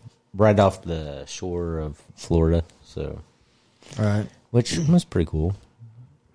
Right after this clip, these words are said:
Speaker 2: Yeah, next time I go snorkeling, it's gonna be in, um, like, a hot tub or something.
Speaker 1: Right. <laughs> Yeah, I'm not a fan of, uh, like,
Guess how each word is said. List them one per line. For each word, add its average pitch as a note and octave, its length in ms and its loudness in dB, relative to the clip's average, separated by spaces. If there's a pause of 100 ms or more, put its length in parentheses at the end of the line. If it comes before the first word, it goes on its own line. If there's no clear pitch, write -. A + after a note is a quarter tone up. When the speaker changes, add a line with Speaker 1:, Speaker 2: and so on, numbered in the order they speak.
(760)
Speaker 2:
Yeah, A2 340 4
next A#2 240 0
time C#3+ 240 6
I C3+ 120 6
go A#2+ 200 6
snorkeling, A2 640 4
it's F#2 140 0
gonna G2+ 220 2
be F#2 280 4
in, F2+ 200 4
um, - 380 -4 (100)
like, F#2+ 180 -10
a - 60 -12
hot - 300 -6
tub - 260 -8
or - 80 -10
something. - 400 -12 (320)
Speaker 1:
Right. - 240 4
<laughs> - 1700 6 (600)
Yeah, G2+ 220 6
I'm G2+ 120 6
not F#2 220 6
a E2+ 220 2
fan E2 340 2
of, D2 320 -4
uh, D2+ 320 0 (100)
like, E2 240 0